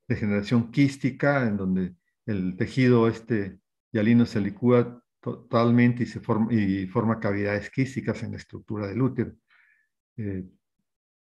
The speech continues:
la calcificación es otro tipo de degeneración que generalmente va en la etapa de la,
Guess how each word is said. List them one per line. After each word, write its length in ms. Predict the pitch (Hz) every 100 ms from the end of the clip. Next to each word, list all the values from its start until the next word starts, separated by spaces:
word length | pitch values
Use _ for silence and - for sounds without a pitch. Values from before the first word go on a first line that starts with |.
| _ _ -
la 160 | 117 107
calcificación 760 | 117 110 104 92 104 98 143 135
es 120 | 127
otro 240 | 127 123
tipo 260 | 131 135 123
de 60 |
degeneración 680 | 117 113 101 95 - 135 143
que 200 | 113 95 _ _ _
generalmente 1000 | 127 113 113 113 123 123 127 120 101 - _ _ _ _ _ 104
va 520 | 107 107 101 92 107
en 100 | 101
la 60 | 101
etapa 400 | 95 107 104 110
de 120 | 92
la, 220 | 85 82